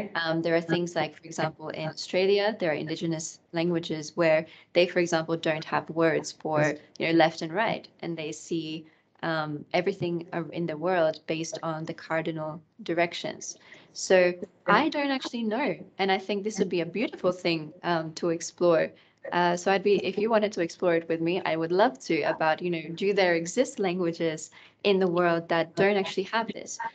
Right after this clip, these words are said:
So as I said, and maybe I, I misstated it in my presentation. I can't quite remember if I said there is only one, but there's one that I know of,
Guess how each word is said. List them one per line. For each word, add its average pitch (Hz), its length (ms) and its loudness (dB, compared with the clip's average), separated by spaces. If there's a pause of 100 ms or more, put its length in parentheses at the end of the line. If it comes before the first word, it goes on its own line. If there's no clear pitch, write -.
(120)
So 175 260 6 (260)
as 175 120 2
I 180 60 8
said, 175 260 4 (200)
and 170 260 -2 (440)
maybe 180 600 2
I, 156 460 -6 (160)
I 160 160 -6
misstated 170 1080 -4
it 196 260 -4 (120)
in 175 100 -2
my 160 140 -2
presentation. 170 720 -2
I 170 60 0
can't 160 220 -2
quite 160 120 0
remember 160 240 0
if 160 100 -2
I 160 60 0
said 156 180 -4
there 160 220 0
is 170 180 0
only 175 340 4
one, 185 380 4 (420)
but 190 340 6
there's 180 200 -4
one 196 240 4
that 185 180 2
I 170 180 2
know 170 280 -12
of, - 120 -16